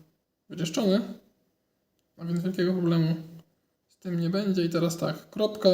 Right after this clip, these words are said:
na układzie świadczy o jego pierwszej nóżce. Yy, yy, yy, czyli tutaj mamy w tej pozycji. Aha, tutaj też jakby pierwsza nóżka będzie zaznaczona też jakąś, jakąś linią,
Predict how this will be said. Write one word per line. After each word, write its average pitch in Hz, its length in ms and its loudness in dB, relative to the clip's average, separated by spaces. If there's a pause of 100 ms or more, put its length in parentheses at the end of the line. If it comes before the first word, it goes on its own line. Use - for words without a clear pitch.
(180)
na 202 100 2
układzie 175 440 6
świadczy 175 340 2
o - 20 4
jego 165 200 4
pierwszej 170 300 2
nóżce. 214 440 2 (2000)
Yy, 175 60 -8 (840)
yy, 190 60 -4
yy, 165 680 0 (140)
czyli 160 260 -8
tutaj 170 300 -4
mamy 165 300 0 (220)
w - 140 -20
tej 156 160 -10
pozycji. 160 760 -4 (420)
Aha, 190 180 2
tutaj 180 280 4
też 190 120 4
jakby 180 200 4
pierwsza 196 280 2
nóżka 196 260 4
będzie 185 180 4
zaznaczona 180 560 4 (1800)
też 185 200 4
jakąś, 170 380 0 (840)
jakąś 165 340 0
linią, 202 280 6